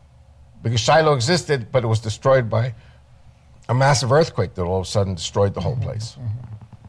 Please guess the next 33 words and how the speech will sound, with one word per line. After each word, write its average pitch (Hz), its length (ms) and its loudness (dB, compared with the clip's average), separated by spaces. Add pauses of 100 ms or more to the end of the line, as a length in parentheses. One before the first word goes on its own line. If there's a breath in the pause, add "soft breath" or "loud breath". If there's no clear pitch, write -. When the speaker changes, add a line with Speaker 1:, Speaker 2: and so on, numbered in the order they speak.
(800)
Speaker 1:
Now, 123 260 4
why 156 220 4
is 202 100 2
it 185 80 2
important 180 340 2
to 139 60 -4
prove 175 240 0
that 147 120 -6
Shiloh 175 320 2
existed? 185 440 -2 (320 soft breath)
In 170 120 0
order 185 220 4
to 175 140 -10
prove 151 220 4
that 147 160 -4
David, 139 340 2
Saul, 127 400 4
and, 135 240 0
uh, - 20 0 (300)
and 131 260 -2
Prophet 160 260 0
Samuel 240 400 2
Speaker 2:
Samuel. - 20 2
Speaker 1:
existed. 196 400 -4 (480)
Speaker 2:
Mm-hmm. 202 220 -10 (880)
Speaker 1:
And 156 140 0
every 202 300 2
year 196 540 4 (320)
they 139 120 2
have, 151 380 4 (320)
uh, 131 140 6
an 135 60 -2
archaeological 143 1000 2